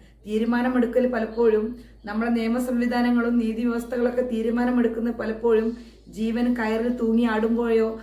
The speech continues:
റെയിൽവേ ട്രാക്കിൽ അവസാനിക്കുമ്പോഴോ ഒരു കുപ്പി വിഷത്തിൽ ജീവിതം അവസാനിപ്പിക്കുമ്പോഴൊക്കെയാണ് നമ്മൾ കണ്ണീർ വാർക്കാനും സ്റ്റാറ്റസ് വെക്കാനും മെഴുകുതിരി കത്തിക്കാനൊക്കെ തയ്യാറാവുന്നത്. കാരണം അപ്പോഴാണല്ലോ നമുക്ക് റീച്ച് ഉണ്ടാവുന്നത്. നമ്മളിങ്ങനെ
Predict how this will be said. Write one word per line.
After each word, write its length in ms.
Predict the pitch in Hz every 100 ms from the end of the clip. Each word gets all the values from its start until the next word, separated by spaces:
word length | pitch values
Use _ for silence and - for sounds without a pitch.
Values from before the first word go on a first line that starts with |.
| - - 220
റെയിൽവേ 320 | 220 240 247 247
ട്രാക്കിൽ 300 | 240 240 254
അവസാനിക്കുമ്പോഴോ 920 | 226 220 240 233 240 240 233 233 220 214 - - -
ഒരു 120 | 240 247
കുപ്പി 220 | 247 247 233
വിഷത്തിൽ 440 | 226 247 254 254 247 214
ജീവിതം 320 | 226 247 247 220
അവസാനിപ്പിക്കുമ്പോഴൊക്കെയാണ് 1200 | 214 233 233 247 247 247 240 240 226 240 220 220 - - - 202
നമ്മൾ 180 | 214 226 226
കണ്ണീർ 340 | 220 226 247 254
വാർക്കാനും 440 | 226 - 226 226 -
സ്റ്റാറ്റസ് 460 | 220 214 220 247 240
വെക്കാനും 380 | 240 220 220 214
മെഴുകുതിരി 400 | 214 226 240 247
കത്തിക്കാനൊക്കെ 600 | 226 226 226 226 226 226 220 - - -
തയ്യാറാവുന്നത്. 720 | 220 214 214 220 202 190 170 170 - - -
കാരണം 220 | 208 214 208
അപ്പോഴാണല്ലോ 580 | - 226 220 208 208 196 190
നമുക്ക് 400 | 190 - 214 185
റീച്ച് 260 | 175 180 185
ഉണ്ടാവുന്നത്. 480 | 175 165 165 160 - - - - - - - - - - - - - - - 60 - - - - - - - - - - - - - - -
നമ്മളിങ്ങനെ 400 | 240 330 339